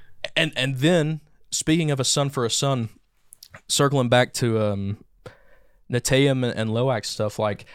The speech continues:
we, we talked about how all of Jake's, um, Jake and, and Loak's, like, rekindling of their relationship is kinda undone by his little spirit vision or whatever. Well, it's also do-, undone from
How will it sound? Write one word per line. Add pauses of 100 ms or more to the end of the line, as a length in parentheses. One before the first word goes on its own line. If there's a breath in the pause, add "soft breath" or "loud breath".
(200 loud breath)
we,
we
talked
about (520)
how (580)
all
of
Jake's, (640)
um, (420)
Jake
and,
and
Loak's,
like, (520 soft breath)
rekindling
of
their
relationship
is
kinda
undone
by
his
little
spirit
vision
or
whatever. (400 loud breath)
Well,
it's
also
do-, (160)
undone
from